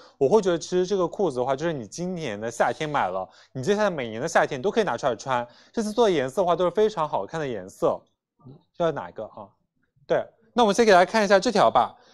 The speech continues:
这个话就做的是一个我们的西装裤那种版型，它的话这三款版型都是做的非常好的，就是会让女生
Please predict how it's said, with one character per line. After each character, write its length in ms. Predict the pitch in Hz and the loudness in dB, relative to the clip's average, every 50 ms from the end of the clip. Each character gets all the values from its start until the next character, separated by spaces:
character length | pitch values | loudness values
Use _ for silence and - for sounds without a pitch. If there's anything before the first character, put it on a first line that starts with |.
| _ _ _ | _ _ _
这 120 | - 269 | 2 6
个 100 | 269 254 | 6 6
话 160 | 220 226 214 | 8 6 6
就 140 | 196 208 214 | 6 4 2
做 180 | 214 - 240 214 | 2 4 2 2
的 140 | 196 190 180 | 4 2 0
是 180 | - - 214 | 0 0 0
一 140 | 190 165 156 | 2 2 2
个 120 | 156 185 | 4 4
我 100 | 175 160 | 4 4
们 200 | 139 117 107 107 | 2 -2 -8 -6
的 160 | 107 135 131 135 | -2 -2 -2 -2
西 220 | 131 - - 190 | -2 -4 -8 -2
装 200 | 175 208 202 208 | 0 0 0 0
裤 180 | 202 - 240 196 | -2 0 0 0
那 80 | 156 147 | 2 2
种 100 | 156 170 | 0 2
版 220 | 175 160 - 208 | 2 0 0 0
型， 280 | 196 - 131 113 113 - - - - _ _ | -4 -6 -6 -6 -6 -8 -10 -18 -20 _ _
它 80 | - 262 | 4 4
的 60 | 262 | 6
话 120 | 240 247 | 6 4
这 220 | 233 247 254 247 233 | 2 2 0 -2 -2
三 240 | - - 240 240 226 | -4 -6 -6 -6 -4
款 180 | - 160 151 | -4 -4 -2
版 180 | 156 - 117 98 | 0 -2 -4 -4
型 140 | - - 147 | -8 -6 -2
都 100 | 185 202 | -2 -2
是 60 | 202 | 0
做 140 | - 202 165 | 0 -2 0
的 20 | |
非 120 | - 202 | 0 -2
常 160 | 185 - 165 165 | -4 -4 -8 -6
好 160 | - 131 104 | -4 -6 -6
的， 100 | 98 101 | -6 -6
就 140 | - 214 220 | -6 -8 -8
是 220 | - - 214 202 | -4 -2 -2 -2
会 220 | 190 - 226 208 | 0 2 4 4
让 220 | 196 220 214 196 175 | 6 6 4 4 2
女 140 | 151 123 107 | -2 -6 -8
生 280 | - - 160 160 170 | -4 -2 0 0 0